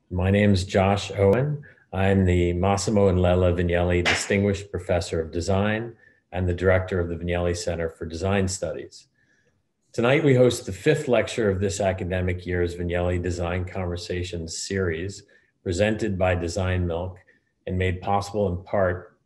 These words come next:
by the generosity of R I T alumnus Chris Bailey and Bailey Brand Consulting. Rochester Institute of Technology's Vignelli Center for Design Studies is an international hub for education, research, collaboration,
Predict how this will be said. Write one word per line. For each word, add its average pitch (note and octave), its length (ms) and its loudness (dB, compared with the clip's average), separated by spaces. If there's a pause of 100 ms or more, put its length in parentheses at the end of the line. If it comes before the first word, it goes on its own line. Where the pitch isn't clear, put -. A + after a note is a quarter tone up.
(500)
by G2+ 120 -2
the F#2 120 0
generosity F#2+ 640 2
of F2 100 0
R F#2 180 4
I F2 60 2
T F2 200 -4
alumnus F2 520 0
Chris - 300 -4
Bailey D#2+ 760 -2
and E2+ 200 -4
Bailey E2 340 0
Brand D#2 460 -6
Consulting. E2+ 720 -6 (960)
Rochester B2+ 540 4
Institute C3 360 -2
of G2 60 -10
Technology's G2+ 760 0
Vignelli F#2+ 480 0
Center F#2 380 -2
for F#2 180 -8
Design F2+ 480 -2
Studies F2 600 0 (280)
is F#2+ 140 -2
an G2 60 2
international G#2 760 0
hub G2 260 -2
for F#2+ 140 -4
education, G#2+ 800 -2
research, G2+ 800 -4
collaboration, F#2 1000 -2